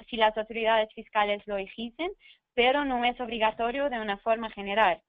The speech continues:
Ah, hay intención de requerir este local file a través, por ejemplo, de un apéndice a la declaración, ah, jurada informativa anual que ya está vigente.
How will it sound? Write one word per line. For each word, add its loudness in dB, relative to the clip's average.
Ah, 6
hay 4
intención -6
de -6
requerir -2
este -2
local -2
file 6
a 6
través, -2
por -6
ejemplo, -4
de 0
un -2
apéndice -2
a 2
la 2
declaración, -2
ah, -4
jurada 2
informativa -6
anual 2
que -4
ya 2
está -2
vigente. -10